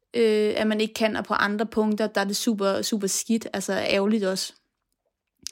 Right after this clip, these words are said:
Øhm, og det kan du måske også selv relatere til, det der med, at hvornår er nok nok? Hvornår er man der, hvor man gerne vil være?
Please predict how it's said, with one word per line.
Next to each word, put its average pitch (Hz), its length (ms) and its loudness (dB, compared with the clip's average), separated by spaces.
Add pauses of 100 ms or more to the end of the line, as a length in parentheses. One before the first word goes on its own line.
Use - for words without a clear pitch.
(720)
Øhm, 202 280 -2
og 196 120 -4
det 220 100 2
kan 220 100 2
du 220 60 6
måske 208 340 2
også 208 140 -2
selv 214 160 4
relatere 196 460 0
til, 208 120 -2
det 196 80 -4
der 202 120 4
med, 202 160 0
at 202 220 -4
hvornår 208 420 2
er 226 40 4
nok 208 280 0
nok? 202 360 0
Hvornår 202 340 0
er 220 120 2
man 214 200 2
der, 208 140 0
hvor 233 120 0
man 208 160 0
gerne 214 240 0
vil 208 160 0
være? 202 360 0